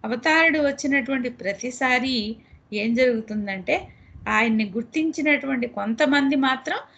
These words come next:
ఆయన యొక్క సత్యప్రేమ సందేశాల్ని ఆచరణలో పెడతారు ఆయన వచ్చినప్పుడు. ఆ త-, కొద్ది మంది మాత్రమే. ఆయన వెళ్ళిపోయిన తర్వాత,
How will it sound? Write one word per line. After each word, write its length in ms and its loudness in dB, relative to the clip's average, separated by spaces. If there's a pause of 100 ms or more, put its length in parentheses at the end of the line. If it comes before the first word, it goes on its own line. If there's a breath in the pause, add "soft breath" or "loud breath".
(280 loud breath)
ఆయన 260 4
యొక్క 260 2
సత్యప్రేమ 680 0
సందేశాల్ని 840 0 (340 loud breath)
ఆచరణలో 640 2
పెడతారు 520 -2 (400)
ఆయన 280 4
వచ్చినప్పుడు. 720 -4 (960 soft breath)
ఆ 280 4
త-, 320 -4 (120)
కొద్ది 400 0
మంది 280 2
మాత్రమే. 500 -4 (380 soft breath)
ఆయన 200 4
వెళ్ళిపోయిన 640 -2
తర్వాత, 720 -4